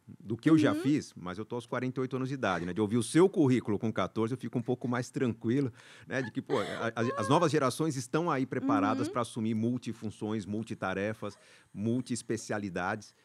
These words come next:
Speaker 1: Foi o que eu fiz ao longo da minha carreira também. É um prazer
Speaker 2: Sim.
Speaker 1: estar com você aqui, tô feliz desse
Speaker 2: Que
Speaker 1: papo.
Speaker 2: prazer, muito feliz. Bom, iniciei falando, né, sobre as pessoas muitas vezes focarem muito mais na quantidade de dinheiro que ganham,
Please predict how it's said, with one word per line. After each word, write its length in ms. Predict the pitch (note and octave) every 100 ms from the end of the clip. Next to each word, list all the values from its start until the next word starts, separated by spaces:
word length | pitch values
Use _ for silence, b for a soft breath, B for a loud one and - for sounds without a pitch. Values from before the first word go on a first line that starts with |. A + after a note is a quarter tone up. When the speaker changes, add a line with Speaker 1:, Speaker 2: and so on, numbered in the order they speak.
| _
Speaker 1:
Foi 120 | - A2+
o 40 |
que 60 | B2
eu 40 |
fiz 120 | A#2
ao 60 | A#2+
longo 120 | A#2
da 60 | A#2+
minha 120 | A#2+
carreira 340 | B2 G#2+ A2
também. 300 | A2+ B2 F2 E2+
É 40 |
um 40 |
prazer 300 | F#2+ A#2 A2 A2
Speaker 2:
Sim. 60 |
Speaker 1:
estar 40 | G#2
com 120 | A2
você 280 | F#2+ - F#2
aqui, 140 | G2
tô 120 | F#2+
feliz 260 | - G#2 F#2+
desse 100 | F#2+
Speaker 2:
Que 60 | D#4+
Speaker 1:
papo. 140 | E2+
Speaker 2:
prazer, 640 | F#4 G#4+ F4 D#4+ E4+ F#4
muito 260 | E4 E4+ F4+
feliz. 760 | A4 G#4 D#4+ D#4+ E4+ E4 - - _ _ - _ _ C4
Bom, 180 | C4
iniciei 400 | B3+ C#4 D4 D#4
falando, 540 | E4+ E4 C#4 A#3+ D#4 B3+
né, 100 | B3
sobre 220 | C#4 B3+
as 80 | C4
pessoas 440 | A3+ A3 A#3 A#3+ b b
muitas 220 | - C4 A3
vezes 200 | B3+ -
focarem 480 | A#3 - B3 B3
muito 300 | A#3 B3 D4+
mais 380 | C4+ G#3 A3 - B B
na 80 | -
quantidade 520 | C4 C4 G#3+ B3 D#4+
de 60 | C4
dinheiro 200 | C4 B3
que 120 | B3+
ganham, 420 | G#3 G3 G3+ A#3